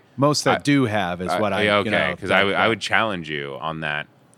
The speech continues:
Speaker 2: The guidebook I wrote for the A C C includes questions on project management and how many project managers do you actually have?
Speaker 1: Yeah.
Speaker 2: And how can they be involved in our matters? And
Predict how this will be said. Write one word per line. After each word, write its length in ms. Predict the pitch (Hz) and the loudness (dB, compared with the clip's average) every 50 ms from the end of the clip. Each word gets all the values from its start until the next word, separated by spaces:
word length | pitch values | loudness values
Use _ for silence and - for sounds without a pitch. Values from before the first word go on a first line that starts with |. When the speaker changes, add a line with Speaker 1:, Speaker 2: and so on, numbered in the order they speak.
| _ _ _ | _ _ _
Speaker 2:
The 100 | 82 82 | -8 -4
guidebook 460 | 90 92 85 90 92 82 92 87 - 87 | 0 2 2 2 2 0 -2 -2 0 0
I 60 | 82 | 0
wrote 220 | 82 82 80 60 | 0 -2 -4 -4
for 100 | - 85 | -8 -8
the 140 | 78 80 78 | -6 -4 -4
A 140 | 78 80 80 | -2 -4 -4
C 180 | - - 82 | -4 -6 -8
C 420 | 78 - - 90 87 80 76 73 71 | -8 -6 -6 -4 -4 -4 -4 -4 -6
includes 520 | 69 76 78 - - 82 78 78 71 - | -8 -10 -12 -8 -6 -6 -6 -6 -8 -12
questions 540 | - - - 82 78 - - 78 76 76 71 | -10 -4 -4 -4 -4 -4 -10 -12 -12 -8 -6
on 320 | 73 71 71 69 69 67 - _ _ _ _ _ _ _ _ | -6 -6 -6 -6 -8 -12 -16 _ _ _ _ _ _ _ _
project 380 | - - 82 78 - 78 - - | -6 -4 -4 -4 -4 -8 -6 -4
management 500 | 82 78 78 80 76 73 78 76 76 64 | -6 -4 -4 -6 -8 -8 -10 -10 -10 -10
and 300 | 76 76 73 - - - _ _ _ _ _ _ _ | -12 -12 -12 -14 -16 -18 _ _ _ _ _ _ _
how 120 | - - | -6 -6
many 220 | 101 110 117 117 110 | -4 -2 -2 -4 -6
project 420 | - - 95 92 85 98 95 - | -2 -2 -2 -2 -2 -4 -8 -6
managers 480 | 95 85 85 87 85 78 85 82 76 - | -6 -6 -6 -6 -6 -6 -6 -8 -8 -10
do 160 | _ 82 80 | _ -8 -6
you 220 | 82 80 80 78 | -6 -4 -6 -6
actually 500 | 67 67 71 71 - - - 73 73 71 | -4 -4 -6 -6 -8 -10 -10 -10 -10 -10
have? 340 | 71 73 71 67 64 60 58 - _ _ _ _ _ _ _ - | -8 -8 -8 -8 -10 -12 -16 -20 _ _ _ _ _ _ _ -10
Speaker 1:
Yeah. 160 | 95 90 85 | -8 -6 -4
Speaker 2:
And 140 | 82 82 80 | -4 -4 -2
how 220 | 73 80 87 90 | 0 0 0 0
can 160 | - - 98 | 0 -4 -6
they 140 | 90 85 85 | -4 -4 -4
be 200 | 80 82 82 80 | -4 -6 -6 -6
involved 460 | 78 76 71 71 71 73 76 76 73 | -8 -6 -6 -4 -2 -2 -4 -4 -6
in 80 | 78 73 | -8 -6
our 160 | 71 69 69 | -6 -6 -6
matters? 640 | 69 71 71 71 69 65 64 64 62 62 - - - _ _ _ _ _ _ _ _ _ | -6 -6 -6 -6 -6 -6 -8 -10 -12 -14 -16 -18 -18 _ _ _ _ _ _ _ _ _
And 440 | - 78 76 76 73 73 73 69 | -8 -6 -6 -6 -6 -8 -10 -14